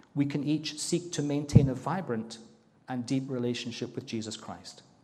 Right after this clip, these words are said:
Jesus is alive, and the Holy Spirit is a powerful presence. When each of us carries this in our hearts and manifests it in our lives, it will make a difference. Second,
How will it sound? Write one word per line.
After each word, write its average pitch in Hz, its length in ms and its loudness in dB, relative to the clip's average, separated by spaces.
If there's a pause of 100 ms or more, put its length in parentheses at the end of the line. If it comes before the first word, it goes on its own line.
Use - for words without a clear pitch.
(560)
Jesus 131 400 -2
is 143 100 0
alive, 143 500 -2 (560)
and 123 140 2
the 107 60 -2
Holy 151 320 -6
Spirit 139 440 -12 (440)
is 127 100 -8
a - 60 -10
powerful 113 480 -6
presence. - 600 -14 (760)
When 117 140 -2
each 156 180 0
of 160 80 2
us 156 140 -2
carries 170 420 -2
this 165 160 -2
in 151 80 -2
our 143 100 0
hearts 143 440 -6
and 127 160 -6
manifests 160 720 -6
it 110 120 -8
in 123 120 -6
our 110 100 -4
lives, - 640 -6 (640)
it 104 100 -6
will 107 80 -6
make 101 220 -10
a 90 40 -12
difference. - 600 -20 (720)
Second, 175 640 -2